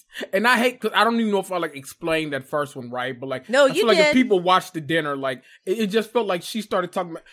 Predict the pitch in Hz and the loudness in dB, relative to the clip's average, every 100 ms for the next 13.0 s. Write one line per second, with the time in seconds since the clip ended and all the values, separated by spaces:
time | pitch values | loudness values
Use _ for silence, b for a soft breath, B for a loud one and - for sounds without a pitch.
0 | B 226 285 285 240 220 226 262 254 208 | B 0 0 0 0 0 0 -2 -2 -8
1 | 185 _ _ _ _ _ _ - 240 254 | -10 _ _ _ _ _ _ -10 -6 -4
2 | 240 202 190 170 156 160 151 127 120 - | -4 -2 -4 -4 -6 -4 -4 -6 -12 -12
3 | 139 110 117 B - 165 190 185 175 180 | -14 -14 -20 B -8 -6 -2 2 4 2
4 | 156 160 151 175 139 156 156 147 147 156 | 0 -2 -4 -6 -8 -8 -10 -10 -12 -12
5 | 147 143 165 131 220 196 185 170 b b | -10 -6 -4 -2 -2 0 -2 -2 b b
6 | b _ _ - 214 214 202 170 147 170 | b _ _ -6 2 2 2 -4 -6 -4
7 | 170 160 156 165 147 139 135 175 143 160 | -4 -6 -8 -6 -4 -6 -8 -12 -8 -8
8 | 143 139 165 143 143 135 151 156 147 139 | -8 -10 -6 -4 -6 -8 -10 -8 -10 -10
9 | 143 135 139 - 160 170 147 139 127 b | -8 -10 -10 -12 -8 -4 -4 -6 -12 b
10 | b b _ _ _ - 208 - 160 156 | b b _ _ _ -2 -2 -2 -4 0
11 | 151 151 147 143 151 156 143 170 139 127 | 2 2 -2 -6 -6 -6 -4 -6 -4 -8
12 | - 139 123 139 143 139 143 139 131 117 | -8 -8 -6 -8 -8 -8 -10 -8 -12 -14